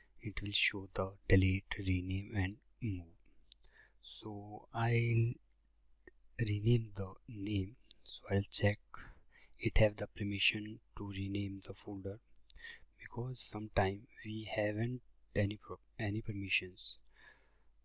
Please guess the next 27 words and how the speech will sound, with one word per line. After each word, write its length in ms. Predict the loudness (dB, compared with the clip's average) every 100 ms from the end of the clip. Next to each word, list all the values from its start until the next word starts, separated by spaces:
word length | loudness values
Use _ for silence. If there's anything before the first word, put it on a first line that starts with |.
| _ _ -20 -20 _ _ _
So 220 | -18 -18 -18 -20
it 340 | -20 -4 2
have 240 | 4 4 2
the 100 | -4
permission 480 | -2 -4 0 -2 -2
to 80 | -4
change 320 | -2 -2 -8 -6
the 160 | -6 -6 -16
name, 300 | -12 -12 -12 _ -20 -18 -20 _ _
so 360 | -14 -10 -10 -10
but 140 | -8 -8 -8 -20 -20 -20 -20 -20 _ -14
not 240 | -8 -4
for 220 | -2 -2 -2
delete. 400 | -2 -4 -10 -14 -14 -12 -10
So 200 | -10 -10
you 260 | -12 -16 -16
guys 380 | -14 -16 -18 -20 -20
see 320 | -18 -14 -14 -8
the 160 | -6 -8 -16 -20 -12
permissions. 460 | -10 -8 -8 -8 -14 _ _ -16 -14 -18 -16
So 140 | -10 -6
now 140 | -4
simply 580 | -6 -10 -4 0 2 4
right 180 | 4 4
click 240 | -2 -2
on 160 | -8
it 100 | -10